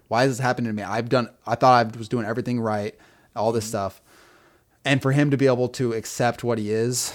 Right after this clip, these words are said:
Speaker 1: a lot more this season, play within the offense, even though he's not shining and everyone's still questioning, he's been patiently waiting, which is something so hard to do for those dudes. You know what I mean? Like, when
Speaker 2: Yeah.
Speaker 1: you're the star
Speaker 2: Yeah.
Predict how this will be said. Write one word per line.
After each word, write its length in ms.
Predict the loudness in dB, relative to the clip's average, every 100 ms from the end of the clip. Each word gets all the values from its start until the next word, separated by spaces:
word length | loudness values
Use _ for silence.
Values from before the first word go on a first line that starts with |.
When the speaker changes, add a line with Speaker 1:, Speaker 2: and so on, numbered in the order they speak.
| -10
Speaker 1:
a 120 | -4 2
lot 200 | 2 2
more 200 | 0 0
this 160 | -2
season, 420 | -2 -2 0 -2 -4 _ -6
play 320 | 0 2 2
within 200 | 0 0
the 80 | 0
offense, 380 | 0 -2 -6
even 200 | -6 -4
though 260 | -2 -2 -4 -14 _
he's 240 | -6 -2
not 260 | 0 -2 -4
shining 460 | -6 -4 -2 -4
and 220 | -6 -10 -4
everyone's 400 | -4 -2 -6 -8
still 240 | -8 -8
questioning, 640 | -4 -4 -4 -6 -10 -10 -14 _ -20 _ _ _
he's 360 | -8 -2 -2 -2
been 160 | -6
patiently 640 | -6 -4 -2 -2 -4 -6 -8
waiting, 440 | -6 -6 -6 -10
which 160 | -10 -8
is 80 |
something 260 | -6 -4 -6
so 260 | -2 2 4
hard 200 | 4 2
to 40 |
do 140 | 0
for 140 | -4 -6
those 160 | -8
dudes. 560 | -10 -10 -10 -10 -14 -16 _ _ _ -2
You 60 |
know 80 | 0
what 60 | 2
I 40 |
mean? 160 | 2 0
Like, 120 | 0
when 80 | 2
Speaker 2:
Yeah. 40 |
Speaker 1:
you're 80 | 2
the 100 | 0
star 420 | -4 -4 -2 0
Speaker 2:
Yeah. 40 | -2